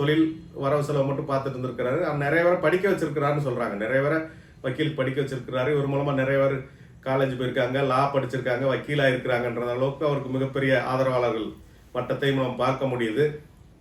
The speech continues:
இந்த சூழ்நிலையில் அவரோட இறப்புக்கு பிறகு அவரோட அடக்கம் செய்யறது சம்பந்தமா உயர்நீதிமன்றத்தில் வழக்கு நடந்திருக்குது. நீதியரசர் பவானி சுப்பராயன் அவர்கள் முன்னாடி வழக்கு வந்திருக்குது. அப்ப வந்து கேப்டன் விஜயகாந்த் அவர்களுக்கு வந்து அவரோட இடத்திலே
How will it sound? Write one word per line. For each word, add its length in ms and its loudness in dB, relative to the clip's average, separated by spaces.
இந்த 200 2
சூழ்நிலையில் 460 4
அவரோட 220 4
இறப்புக்கு 420 0
பிறகு 300 4
அவரோட 200 2
அடக்கம் 380 2
செய்யறது 320 4
சம்பந்தமா 380 0
உயர்நீதிமன்றத்தில் 640 4
வழக்கு 260 0
நடந்திருக்குது. 520 -2
நீதியரசர் 500 0
பவானி 360 6
சுப்பராயன் 500 0
அவர்கள் 260 2
முன்னாடி 240 0
வழக்கு 240 -2
வந்திருக்குது. 400 -2
அப்ப 260 0
வந்து 240 4
கேப்டன் 320 2
விஜயகாந்த் 460 4
அவர்களுக்கு 340 2
வந்து 200 2
அவரோட 220 4
இடத்திலே 280 2